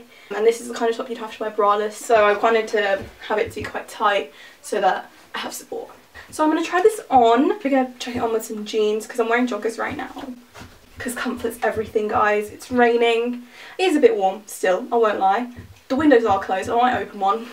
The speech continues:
Might, might crack open a seal. Um, just 'cause I'm a bit hot, but yeah, we'll see. Okay, so this is the top that I was trying on.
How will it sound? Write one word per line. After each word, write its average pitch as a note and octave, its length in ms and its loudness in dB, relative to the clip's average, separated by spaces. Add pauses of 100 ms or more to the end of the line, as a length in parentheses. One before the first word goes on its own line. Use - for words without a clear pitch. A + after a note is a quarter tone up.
(100)
Might, E4+ 180 -2
might C#4+ 320 -2
crack - 300 -6
open A#3+ 260 2
a G#3 80 -2
seal. A#3 460 -2 (460)
Um, C#4+ 420 6
just - 200 -6
'cause D4 120 -2
I'm A#3+ 100 0
a G#3+ 60 -4
bit - 140 -2
hot, - 280 -8
but - 220 -6 (260)
yeah, - 260 -4
we'll B3+ 100 4
see. - 300 -4 (200)
Okay, C#4+ 280 0 (120)
so - 540 0
this G4 400 -2
is A#3+ 280 0
the G#3+ 180 -8
top - 320 -4
that F3+ 120 0
I G#3+ 120 -2
was G#3+ 180 -4
trying G#3+ 400 -8
on. D#4+ 320 4